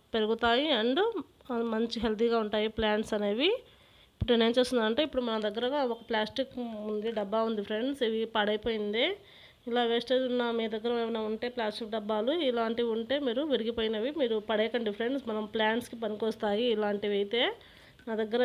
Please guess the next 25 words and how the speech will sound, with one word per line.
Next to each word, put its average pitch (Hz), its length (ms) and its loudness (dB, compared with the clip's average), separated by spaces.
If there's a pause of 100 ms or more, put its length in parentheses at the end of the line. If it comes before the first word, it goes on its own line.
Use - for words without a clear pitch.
ఇది 220 180 0
పెద్దది 220 360 0
ఉంది 214 240 -2
ఫ్రెండ్స్ 226 400 -4
ఒకటి. 202 260 -2 (640)
నేను 240 240 0
కింద 247 140 0 (100)
దీనికి 233 340 0
హోల్స్ 240 300 2
అయితే 226 220 0
వేసేసుకున్నాను. 220 680 -2 (180)
కింద 233 140 0 (140)
హోల్స్ 226 260 0
వేసేసుకొని 220 640 -4 (760)
ముందుగా 240 300 0 (100)
ముందు 233 280 -2
మనం 220 180 -2 (420)
మట్టి 220 240 0
యాడ్ 214 200 -2
చేసుకుంటున్నాను 202 600 -4
ఫ్రెండ్స్. 285 380 -2
ఆ - 20 0 (120)
తర్వాత 220 340 -4
నేను 214 180 -4
ఇక్కడ 269 180 -2